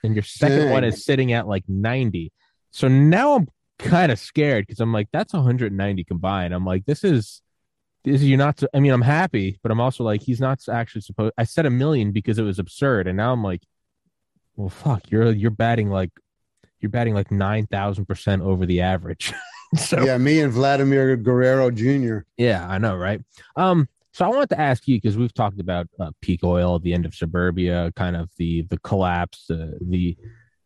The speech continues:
Speaker 1: maybe not even just the American empire, but, like, the empire of man buckling under its own weight. What are your, 'cause,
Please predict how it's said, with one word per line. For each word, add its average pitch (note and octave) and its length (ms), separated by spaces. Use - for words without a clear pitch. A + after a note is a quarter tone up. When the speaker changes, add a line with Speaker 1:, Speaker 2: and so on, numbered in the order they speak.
Speaker 1:
maybe A#2+ 400
not A2 140
even G2 260
just G2+ 220
the F#2 80
American F#2 420
empire, E2+ 480
but, E2 160
like, F2 180
the F2+ 80
empire F2 440
of D#2+ 100
man E2+ 480
buckling G#2 440
under F#2 180
its F2 160
own F2 220
weight. F2 340
What E3 180
are C4 40
your, C3 360
'cause, A#2 280